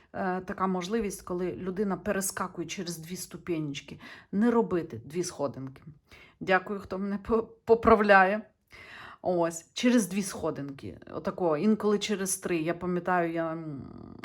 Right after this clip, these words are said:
теж дуже любила так і в дитинстві, і навіть інколи зараз. Особливо уверх. Вниз воно, до речі,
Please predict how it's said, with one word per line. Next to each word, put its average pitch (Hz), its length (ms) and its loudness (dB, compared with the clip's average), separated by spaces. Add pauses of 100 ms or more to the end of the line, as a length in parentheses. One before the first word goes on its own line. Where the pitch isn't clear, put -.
(160)
теж 185 260 4
дуже 160 280 -4
любила 151 440 -2
так 135 260 -14
і - 20 -12
в 160 60 -12
дитинстві, 160 640 -2
і 165 60 -2
навіть 220 300 -2
інколи 196 400 -2
зараз. 156 500 0 (880)
Особливо 190 520 4
уверх. 165 640 2
Вниз 240 380 2
воно, 180 300 -2
до 180 160 -2
речі, 180 420 -4